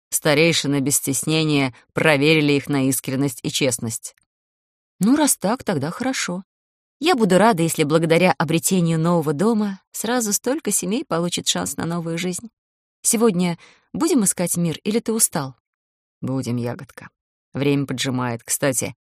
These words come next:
ещё пару дней назад хотел предложить. Может, сегодня ты будешь искать? Я помогу. Говорят, новичкам везёт.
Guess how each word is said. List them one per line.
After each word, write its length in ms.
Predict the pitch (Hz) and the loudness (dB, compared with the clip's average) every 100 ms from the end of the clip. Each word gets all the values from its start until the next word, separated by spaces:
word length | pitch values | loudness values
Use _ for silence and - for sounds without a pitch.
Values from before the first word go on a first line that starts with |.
| - | -2
ещё 260 | 147 190 | 0 2
пару 260 | 165 170 165 | 6 6 6
дней 200 | 165 160 | 4 2
назад 340 | 156 156 175 | 2 2 0
хотел 320 | - 139 160 | 0 -2 -2
предложить. 640 | 139 151 156 156 139 - - _ _ _ _ - | -2 -2 0 0 -2 -6 -10 _ _ _ _ -4
Может, 360 | 151 156 143 | 0 0 0
сегодня 800 | - 156 160 156 160 156 151 143 123 | -2 0 2 2 2 2 2 0 0
ты 100 | 214 | -2
будешь 320 | 214 135 - | 0 -2 -2
искать? 560 | 127 - 120 104 - - - | -4 -6 -6 -6 -10 -12 -4
Я 160 | 139 | -4
помогу. 520 | 151 175 214 190 120 117 _ _ - | 0 2 2 2 -4 -8 _ _ -8
Говорят, 360 | 139 160 196 | -2 0 0
новичкам 460 | 196 190 - 180 180 | 0 -2 0 0 2
везёт. 420 | 202 202 226 _ | 2 0 -2 _